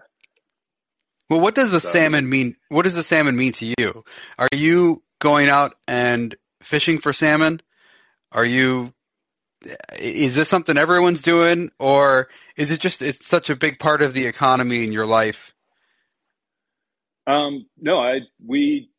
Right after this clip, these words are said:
Speaker 2: we fish for salmon. Um, you know, we,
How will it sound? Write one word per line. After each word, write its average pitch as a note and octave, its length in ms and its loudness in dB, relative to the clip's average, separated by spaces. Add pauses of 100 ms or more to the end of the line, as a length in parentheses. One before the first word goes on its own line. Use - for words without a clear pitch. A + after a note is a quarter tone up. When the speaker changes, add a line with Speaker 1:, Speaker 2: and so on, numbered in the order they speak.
(260)
Speaker 2:
we B2+ 220 -12
fish C3+ 260 -14
for C3 100 -18
salmon. B2+ 540 -14 (260)
Um, G2+ 560 -12 (1080)
you G#2 140 -16
know, G2 180 -12
we, G#2+ 480 -8